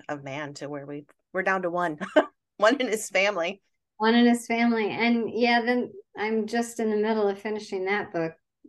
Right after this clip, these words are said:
Speaker 2: 'cause
Speaker 1: Mm.
Speaker 2: I, my next book's on Noah's wife.
Speaker 1: Okay.
Speaker 2: So I'm turning that one in as soon as I get it finished reading out loud, which <laughs>
Speaker 1: Yeah.
Speaker 2: is fun. So, yeah. So I carry over some of,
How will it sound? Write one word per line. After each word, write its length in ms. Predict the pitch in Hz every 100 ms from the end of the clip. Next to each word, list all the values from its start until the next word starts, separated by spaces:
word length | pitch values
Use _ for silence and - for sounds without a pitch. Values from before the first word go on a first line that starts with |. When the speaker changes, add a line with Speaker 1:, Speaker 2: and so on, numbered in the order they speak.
| -
Speaker 2:
'cause 160 | 202 226
Speaker 1:
Mm. 60 |
Speaker 2:
I, 120 | 185 - - _ 202
my 80 |
next 300 | 196 196 202
book's 260 | - 175 -
on 180 | 165 165
Noah's 360 | 190 185 165
wife. 280 | 165 165 170 -
Speaker 1:
Okay. 180 | 180
Speaker 2:
So 120 | 190 170 _ _ _ _ _ _ _ -
I'm 120 | 196
turning 360 | - 254 240 220
that 200 | 208 196
one 140 | 185
in 120 | 180 175
as 140 | 175
soon 180 | - 196
as 140 | 185
I 100 | 185 175
get 180 | 180
it 140 | 165 -
finished 400 | - 196 185 -
reading 360 | 180 190 185 175
out 200 | 170 -
loud, 340 | 185 180 185
which 320 | 202 196 - - -
<laughs> 100 | -
Speaker 1:
Yeah. 320 | - 302 -
Speaker 2:
is 180 | 233 233 -
fun. 320 | 214 208 254 - - - - _ _ -
So, 300 | 320 294 262 _ 190 196
yeah. 440 | - 226 208 202 208 247 -
So 140 | 233 269
I 100 | 294
carry 420 | - 359 320 208
over 280 | 226 214 170
some 300 | - 190 180
of, 200 | 165